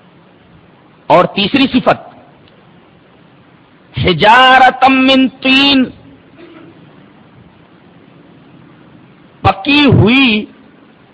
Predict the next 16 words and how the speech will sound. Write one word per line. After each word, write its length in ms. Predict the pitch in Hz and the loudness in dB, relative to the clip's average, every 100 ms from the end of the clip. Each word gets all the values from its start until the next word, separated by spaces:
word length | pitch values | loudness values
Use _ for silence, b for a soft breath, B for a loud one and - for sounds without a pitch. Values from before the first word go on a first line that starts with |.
| _ | _
مٹی 880 | 98 117 127 160 196 - - 277 294 | -8 -4 0 0 -2 -8 -8 -2 -2
کے 260 | - 302 302 220 151 | -4 -2 -2 -2 0
گول 320 | 240 269 285 | 2 2 0
پتھر، 540 | - 220 - - 202 175 - _ _ _ _ _ _ _ _ _ _ _ | -2 -4 -6 -10 -8 -8 -12 _ _ _ _ _ _ _ _ _ _ _
یعنی 460 | - 165 226 190 165 - _ _ _ 117 | -8 -4 -2 -4 -6 -12 _ _ _ -16
the 240 | 113 160 | -4 -4
stones 800 | 196 - - 262 262 302 - 170 | -4 -10 -6 -2 0 -2 -2 0
of 80 | 196 - - - _ _ _ _ _ _ _ _ _ _ _ _ - 107 | 0 -2 -20 -20 _ _ _ _ _ _ _ _ _ _ _ _ -18 -6
baked 360 | 185 240 - 139 - - | -2 0 -2 -10 -10 -4
clay، 240 | 170 135 107 - - _ _ _ _ - _ _ _ _ _ - _ - _ _ _ _ _ | 0 0 -2 -10 -20 _ _ _ _ -20 _ _ _ _ _ -20 _ -20 _ _ _ _ _
پکی 380 | - 185 - 302 | -4 -4 -2 0
ہوئی 400 | 285 202 247 285 | 0 2 0 2
مٹی 640 | 254 233 240 - - 277 247 | 2 2 0 -6 -4 -4 -4
کے 260 | - 254 262 | -4 -2 -2
گول 480 | 147 156 247 285 | -4 0 2 2
پتھر۔ 580 | 277 - 240 - - 202 | 0 -2 -4 -4 -2 -2